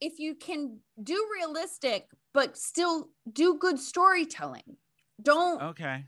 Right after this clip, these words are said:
Speaker 1: like, you don't need to give me the long pauses and that kind of stuff, which carries in a live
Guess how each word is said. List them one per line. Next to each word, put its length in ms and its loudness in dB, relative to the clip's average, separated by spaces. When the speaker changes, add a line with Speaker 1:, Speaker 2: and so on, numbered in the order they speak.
Speaker 1:
like, 240 4
you 140 6
don't 240 4
need 300 0
to 100 -2
give 180 -2
me 220 -2
the 240 0
long 400 2
pauses 500 0
and 140 -8
that 180 -6
kind 160 -8
of 80 -8
stuff, 320 0
which 260 2
carries 560 2
in 180 0
a 80 4
live 400 4